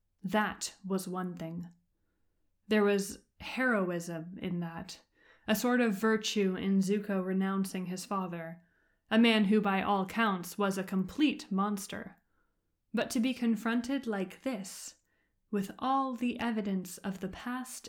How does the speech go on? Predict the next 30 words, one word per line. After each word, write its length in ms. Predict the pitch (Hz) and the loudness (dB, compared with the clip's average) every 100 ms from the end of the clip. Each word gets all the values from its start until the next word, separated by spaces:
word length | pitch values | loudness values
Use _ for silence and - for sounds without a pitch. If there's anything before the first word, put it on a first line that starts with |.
| - | -6
and 320 | 208 196 196 | -2 0 -2
collective 640 | - 208 202 233 - 202 196 | -2 -4 -2 -6 -6 -4 -4
atrocities 760 | 196 214 208 202 190 180 175 | -4 -2 -2 -2 -2 -2 -4
of 160 | 196 190 | -4 0
an 120 | 190 | 0
entire 640 | 185 190 - 262 262 262 | -2 -6 -6 -6 -4 -2
nation, 720 | 247 214 233 233 180 165 170 - _ _ _ _ _ _ _ _ _ - | 0 2 0 -2 -6 -6 -8 -12 _ _ _ _ _ _ _ _ _ -2
it 200 | 240 - | 0 0
was 460 | 220 214 185 170 - - | 0 2 0 -4 -12 -2
inhuman. 1080 | 214 180 170 - - 254 254 180 160 165 170 _ _ _ _ _ _ _ _ _ _ | 0 0 -2 -10 -2 2 4 2 0 -6 -10 _ _ _ _ _ _ _ _ _ _
They 600 | 190 202 226 190 170 170 175 | -2 2 4 4 0 -4 -6
were 200 | 196 185 | -2 0
inhuman. 840 | - 190 190 196 185 170 175 175 - _ _ _ _ _ _ _ _ _ _ _ _ 226 | 2 2 2 0 -2 -4 -8 -10 -12 _ _ _ _ _ _ _ _ _ _ _ _ 0
It 140 | 214 | 2
turned 300 | 226 214 202 | 2 2 2
out 240 | 202 202 | 0 -2
there 160 | 202 196 | -2 0
was 340 | 202 196 180 | 0 -2 -4
an 240 | 180 190 190 | -4 -2 0
evil 460 | 208 196 190 180 | 0 0 -2 -4
in 160 | 185 190 | -2 0
the 80 | 185 | 0
world 480 | 185 185 180 180 185 | -2 -4 -4 -6 -4
that 160 | 196 185 | -6 -2
had 220 | 196 190 | -2 0
no 240 | 202 202 | 0 -2
human 480 | 202 226 220 196 180 | -4 -2 0 0 -2
shape 320 | 185 185 180 | -6 -6 -6
at 80 | 190 | -4
all. 400 | 196 185 185 | -4 -4 -6